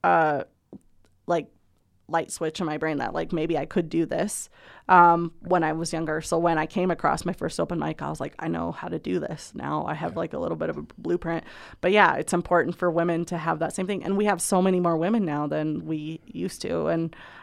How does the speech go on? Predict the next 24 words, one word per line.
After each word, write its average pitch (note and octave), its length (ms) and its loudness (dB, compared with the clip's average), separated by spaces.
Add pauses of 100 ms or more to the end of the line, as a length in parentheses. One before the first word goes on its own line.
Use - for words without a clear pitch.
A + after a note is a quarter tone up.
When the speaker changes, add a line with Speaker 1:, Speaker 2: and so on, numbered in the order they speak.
(120)
Speaker 1:
I F#3+ 120 4
can't E3 320 -4
say E3+ 140 0
that E3 200 0
that's D#3 280 -2
me E3 160 0
directly, D#3+ 480 -2
but E3 140 2
I'm D#3+ 120 2
hoping F3 480 0
that D3+ 260 0 (100)
I've F#3 180 -8
created E3 540 -2
an D#3 100 0
environment D#3 720 0
that - 320 -2 (1000)
helps D#3+ 340 2
them E3+ 140 0
stick - 280 -4
around. D#3 540 0 (540)
'Cause - 120 -4
I F#3+ 100 4
think A3 300 -4
that, F#3 200 4